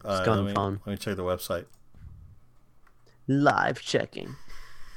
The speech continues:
Speaker 1: Hitman is one of those games that, like, you look at again, you're like, it's one of those rare games that, like, you wouldn't think of playing on your Switch, but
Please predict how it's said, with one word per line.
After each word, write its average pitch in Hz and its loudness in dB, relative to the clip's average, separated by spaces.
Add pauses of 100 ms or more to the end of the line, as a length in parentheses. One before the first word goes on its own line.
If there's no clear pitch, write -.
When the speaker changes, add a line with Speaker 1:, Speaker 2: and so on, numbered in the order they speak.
(580)
Speaker 1:
Hitman 196 12
is 147 12
one 156 12
of 147 12
those 135 12
games 131 10
that, 117 2
like, 120 8
you 135 10
look 139 12
at 143 12
again, 127 10
you're 120 8
like, 117 6
it's 113 -2
one 226 8
of 170 10
those 127 8
rare 127 10
games 120 6
that, 120 6
like, 113 4
you 123 2
wouldn't 131 6
think 123 4
of 117 4
playing 120 4
on 113 4
your 98 -4
Switch, - 2 (100)
but 101 2